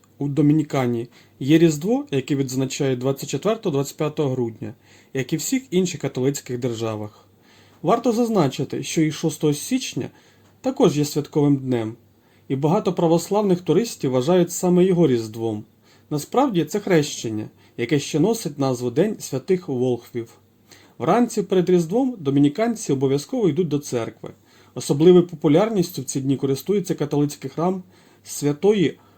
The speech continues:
Альтаграсії. Ця діва вважається покровителькою Домінікани. Різдво на Кіпрі.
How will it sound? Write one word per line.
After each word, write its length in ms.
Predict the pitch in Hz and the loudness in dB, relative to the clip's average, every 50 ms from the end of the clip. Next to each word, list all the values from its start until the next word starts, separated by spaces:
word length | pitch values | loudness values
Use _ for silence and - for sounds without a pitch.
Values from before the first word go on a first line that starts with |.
| _ _ _ | _ _ _
Альтаграсії. 1080 | - 131 147 147 - 185 160 160 180 185 180 180 - - 165 143 120 113 107 - - - _ _ _ _ _ _ _ _ _ _ _ - - - | -2 -2 -2 0 0 0 2 2 2 0 0 -2 -4 -2 0 0 0 -2 -4 -10 -12 -14 _ _ _ _ _ _ _ _ _ _ _ -20 -18 -6
Ця 180 | - 170 156 | -2 0 0
діва 280 | 143 143 196 240 254 214 | 0 2 0 0 2 2
вважається 720 | 170 160 139 123 131 143 127 120 117 117 - - - 131 - _ _ _ _ | 2 2 2 2 2 2 2 2 0 -2 -4 -8 -12 -12 -14 _ _ _ _
покровителькою 1080 | - 127 - - 123 - - 156 135 131 147 185 185 190 180 160 151 - 143 127 123 | -14 -14 -14 -14 -14 -10 -4 -2 0 4 4 4 4 4 2 0 2 2 2 2 2
Домінікани. 840 | - - 113 135 135 139 139 143 143 - 131 120 113 110 110 110 120 - _ _ _ _ _ _ _ _ _ _ _ _ _ _ _ _ _ _ _ _ _ _ _ _ _ _ _ - | 0 -2 -2 0 2 4 4 4 2 2 0 0 0 -2 -4 -6 -10 -14 _ _ _ _ _ _ _ _ _ _ _ _ _ _ _ _ _ _ _ _ _ _ _ _ _ _ _ -6
Різдво 460 | 156 139 147 147 143 139 165 233 277 | -2 0 0 0 0 -2 0 0 2
на 140 | 254 240 220 | 2 0 -2
Кіпрі. 500 | - - 147 120 113 - - 113 113 | -2 -2 -2 -2 -2 -2 -6 -8 -8